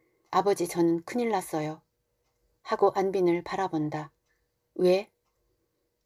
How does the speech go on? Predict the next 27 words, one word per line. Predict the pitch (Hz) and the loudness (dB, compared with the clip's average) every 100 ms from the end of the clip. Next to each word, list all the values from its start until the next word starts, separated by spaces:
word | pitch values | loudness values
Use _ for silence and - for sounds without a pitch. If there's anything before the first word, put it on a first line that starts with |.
| _ | _
"저도 | - 220 214 | 0 6 6
이제 | 175 175 175 170 - _ _ _ - | 6 2 0 -2 -6 _ _ _ 4
혼인할 | 277 262 208 175 | 6 6 4 4
나이가 | 165 160 156 | 2 2 0
안 | 160 | -2
되었습니까?" | 165 175 175 160 151 - 165 175 _ _ _ _ _ _ _ _ _ | -2 -4 -4 -4 -4 -6 -8 -8 _ _ _ _ _ _ _ _ _
"그런데?" | - 208 196 160 170 214 _ _ _ _ _ _ _ _ _ _ | -6 -2 0 0 -2 -4 _ _ _ _ _ _ _ _ _ _
"그런데 | - 233 208 180 | 0 2 4 4
어디 | 170 170 165 | 4 0 0
눈에 | 180 190 | 0 -2
차는 | - 220 202 160 | -4 -6 -2 -2
여자가 | 160 185 170 | -2 -4 -4
있어요? | 156 - 175 156 185 _ _ _ _ _ - | -6 -4 -4 -4 -6 _ _ _ _ _ -2
여자만 | 196 226 208 190 180 | 2 4 4 2 0
보면 | 170 170 170 - _ _ _ - | 2 2 0 -6 _ _ _ -14
박 | - | -10
선생님과 | - 226 220 196 185 175 175 | -6 -4 -4 -2 0 2 2
순옥이 | 175 - 240 196 180 | 0 0 2 2 2
누나와 | 180 175 160 160 _ _ _ _ - | 2 4 2 -2 _ _ _ _ -6
비교를 | 208 202 175 165 | 2 4 4 2
하니 | 180 160 151 _ _ _ _ _ _ | 0 -2 -2 _ _ _ _ _ _
어디 | 180 180 170 | 4 4 2
그 | 160 175 | -2 -6
수준에 | 170 - 214 196 | -6 -6 -2 -2
닿는 | 175 185 180 175 | -2 -4 -2 0
여자가 | 165 180 180 151 | 0 0 -2 -4
있어요?" | 160 - 170 165 | -4 -2 -2 -2